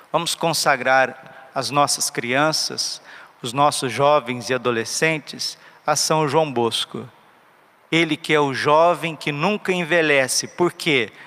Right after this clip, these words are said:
Porque Cristo, ele é sempre novo.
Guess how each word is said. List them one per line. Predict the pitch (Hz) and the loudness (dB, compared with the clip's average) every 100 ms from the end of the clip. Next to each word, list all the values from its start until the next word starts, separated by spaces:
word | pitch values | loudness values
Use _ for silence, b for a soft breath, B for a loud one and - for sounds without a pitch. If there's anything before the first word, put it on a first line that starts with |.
| B B | B B
Porque | - 127 147 | -10 -6 -6
Cristo, | - - 185 220 - - - - 120 95 _ b b _ | -6 -2 0 2 2 0 -4 -8 -8 -8 _ b b _
ele | 143 147 | -2 0
é | 143 | 0
sempre | - 156 135 156 | 0 0 0 0
novo. | 151 127 110 98 | 2 0 0 -6